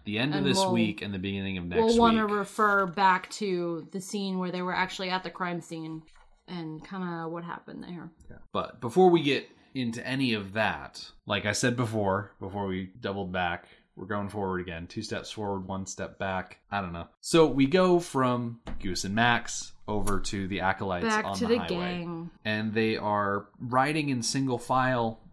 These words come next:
Speaker 1: and it felt to me kinda like a funeral procession.
Speaker 2: Yes.
Speaker 1: Instead of them riding clumped up in a big group, they are stretched out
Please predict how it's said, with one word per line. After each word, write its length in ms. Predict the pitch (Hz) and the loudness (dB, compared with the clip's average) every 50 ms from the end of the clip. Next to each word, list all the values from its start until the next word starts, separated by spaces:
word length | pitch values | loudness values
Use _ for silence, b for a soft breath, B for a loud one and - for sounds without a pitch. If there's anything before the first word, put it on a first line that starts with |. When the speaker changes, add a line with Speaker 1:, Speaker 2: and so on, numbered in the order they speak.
| - - - - - - - | -18 -16 -16 -16 -16 -12 -8
Speaker 1:
and 600 | 120 120 117 107 101 98 92 90 90 90 82 - - - - | -4 -2 -2 -2 -2 -4 -4 -6 -6 -8 -8 -12 -16 -14 -6
it 200 | - 131 - - | -6 -6 -6 -6
felt 340 | - - - 160 180 175 170 | -4 2 4 4 4 4 0
to 120 | - - 139 | -4 -4 0
me 240 | 139 139 135 131 117 | 2 4 4 4 2
kinda 260 | - - 131 123 123 | 2 0 0 0 2
like 240 | 127 120 117 113 110 | 2 2 0 0 -2
a 40 | 95 | -6
funeral 480 | - - 131 135 139 147 151 165 165 | -4 -2 -2 0 0 0 0 0 0
procession. 720 | 165 - 156 - 156 156 160 156 - 175 175 185 185 - - - - - - - - - - - - | 0 -2 -2 0 2 2 4 4 4 4 4 2 2 0 -4 -6 -10 -12 -14 -14 -14 -16 -16 -12 -4
Speaker 2:
Yes. 220 | - 226 214 190 | 0 2 2 2
Speaker 1:
Instead 220 | 170 175 127 120 120 | 2 2 2 2 0
of 120 | 117 104 | 0 0
them 260 | 117 120 117 113 110 | 0 0 2 2 2
riding 380 | 110 110 107 107 110 110 107 101 | 2 2 2 0 0 -2 -4 -6
clumped 340 | - - 110 104 107 - - | -4 -4 -4 -4 -2 -2 -2
up 220 | 107 101 - - | -4 -4 -4 -6
in 160 | - 107 98 | -8 -6 -6
a 40 | 95 | -6
big 280 | 90 - 110 101 92 - | -6 -6 -6 -6 -6 -8
group, 480 | - 101 104 113 110 104 95 - - | -10 -4 0 0 2 2 0 -2 -6
they 220 | - 104 104 101 95 | -8 -6 -4 -2 -2
are 120 | 90 95 | -2 -2
stretched 560 | - - - - - - 87 - - - - | -4 -6 -8 -4 -4 -4 -4 -4 -6 -6 -4
out 460 | 117 107 104 98 98 - - - - | -2 -2 -2 -2 -4 -6 -10 -12 -14